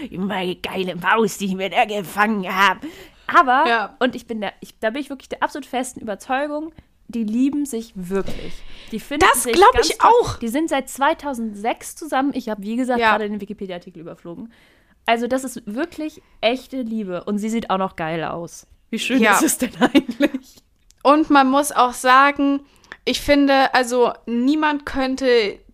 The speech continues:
Speaker 2: so eine Beziehung oder so, wie die das miteinander spielen in diesen TikToks, das kann man nicht faken. Schon gar nicht die zwei.
Speaker 1: Nee.
Speaker 2: Das ist einfach, die leben la vida loca, die haben richtig gutes Leben.
Speaker 1: In
Speaker 2: Die ha-
Speaker 1: Tötensinn.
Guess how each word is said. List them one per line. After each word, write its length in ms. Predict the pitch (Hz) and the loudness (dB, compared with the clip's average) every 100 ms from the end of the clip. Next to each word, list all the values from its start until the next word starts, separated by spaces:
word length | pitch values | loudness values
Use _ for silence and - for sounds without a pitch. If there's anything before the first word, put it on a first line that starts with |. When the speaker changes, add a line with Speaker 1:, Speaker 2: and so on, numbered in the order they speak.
| _ - | _ -10
Speaker 2:
so 160 | 233 | -6
eine 120 | 247 | -4
Beziehung 680 | 214 214 - - 269 294 285 | -4 -8 -8 -6 0 0 0
oder 260 | 247 240 233 | 0 0 -2
so, 240 | 240 254 | -4 -4
wie 120 | 240 | -6
die 180 | 226 269 | -4 -4
das 240 | 285 247 - | -2 -4 -4
miteinander 600 | 254 - 214 214 196 202 | -4 -4 -2 -2 -2 -4
spielen 440 | - - 277 294 | -6 -4 -4 -2
in 100 | 233 | -4
diesen 220 | 233 226 | -8 -8
TikToks, 380 | 254 254 247 - | -10 -10 -10 -8
das 120 | 220 | -10
kann 160 | - 240 | -8 -8
man 100 | 240 | -6
nicht 240 | 220 - | -8 -6
faken. 360 | 208 196 196 170 | -6 -6 -8 -10
Schon 180 | - 214 | -6 -2
gar 160 | 233 | -2
nicht 180 | 247 - | -2 -8
die 80 | 208 | -10
zwei. 380 | - 185 170 - _ - - - | -6 -4 -6 -8 _ -20 -20 -6
Speaker 1:
Nee. 80 | |
Speaker 2:
Das 160 | 214 - | -4 -2
ist 160 | 359 285 | -2 2
einfach, 420 | 277 285 294 285 - - - _ _ 277 | 2 4 4 4 -2 -20 -20 _ _ 2
die 80 | |
leben 460 | 262 269 370 392 320 | 4 6 4 4 4
la 200 | 262 240 | 4 4
vida 220 | 247 226 | 4 2
loca, 640 | 208 233 277 294 302 339 - 269 | 6 4 4 4 4 2 -2 -4
die 120 | 254 | 0
haben 360 | 285 285 285 | 4 4 4
richtig 720 | 269 - 339 - - 311 311 - | -2 0 -2 -2 -8 -8 -8 -6
gutes 420 | 285 277 269 - | -8 -6 -8 -4
Leben. 280 | 233 247 247 | -2 0 0
Speaker 1:
In 180 | 233 | 0
Speaker 2:
Die 60 | - | 2
ha- 40 | |
Speaker 1:
Tötensinn. 720 | 254 262 254 240 196 190 165 | 2 4 4 4 4 0 -2